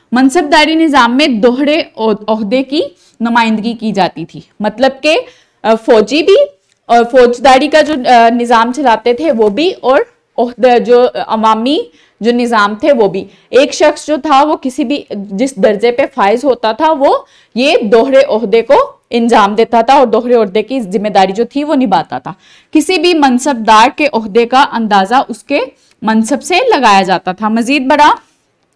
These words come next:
मनसबदारों को तैंतीस दर्जों में तकसीम किया गया था और हर मनसबदार को उसके ओहदे और जिम्मेदारी के according जो थी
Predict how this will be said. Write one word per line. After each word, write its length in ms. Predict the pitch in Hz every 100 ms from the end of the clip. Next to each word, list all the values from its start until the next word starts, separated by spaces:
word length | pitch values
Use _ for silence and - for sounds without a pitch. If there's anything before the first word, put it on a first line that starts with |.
| _ _ -
मनसबदारों 680 | 185 240 254 233 247 214 285
को 320 | 339 330 508 _ _ _ _ -
तैंतीस 480 | 294 294 349 370 226
दर्जों 280 | 240 226
में 160 | 247 285
तकसीम 400 | 311 - 269 247
किया 220 | 254 226
गया 200 | 226 220
था 200 | 208 277
और 160 | 277 277 _ -
हर 220 | 285 302 311
मनसबदार 640 | 240 220 240 196 220 202
को 120 | 208
उसके 340 | 262 247 - 240
ओहदे 440 | 208 202 - 285
और 280 | 311 - 226
जिम्मेदारी 580 | 190 196 196 196 202 262
के 120 | 269
according 380 | 269 202 190 208
जो 160 | 214
थी 360 | 226 285 453